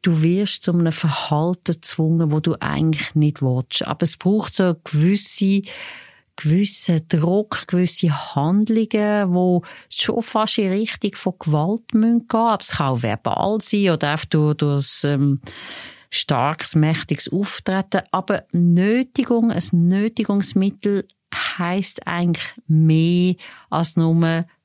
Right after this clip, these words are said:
Nein zu missachten. Und das ist zu Recht, würde ich sagen, auf einen Widerstand gestossen. Und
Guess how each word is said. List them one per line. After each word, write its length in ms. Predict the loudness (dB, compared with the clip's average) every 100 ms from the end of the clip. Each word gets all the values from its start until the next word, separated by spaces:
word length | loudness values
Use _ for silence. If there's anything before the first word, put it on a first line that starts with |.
| -6 -2 2
Nein 440 | 2 0 -2 -2 -2
zu 160 | 0
missachten. 720 | 0 0 -2 -4 -8 -4 -2
Und 220 | 0 2
das 180 | 2 2
ist 280 | 0 0 -4 -10 -20 -6
zu 200 | 0 2
Recht, 640 | 2 0 -2 -4 -8 -4
würde 220 | -2 -2 -2
ich 80 |
sagen, 640 | -4 -2 -2 0 0 0 0 -4 -20 -20 -20 -12 -2
auf 260 | 0 2 2
einen 220 | 2 2
Widerstand 600 | 0 -2 -2 0 0 0
gestossen. 600 | -4 -2 0 0 -2 -6 -6
Und 460 | 0 2 2 -2 -14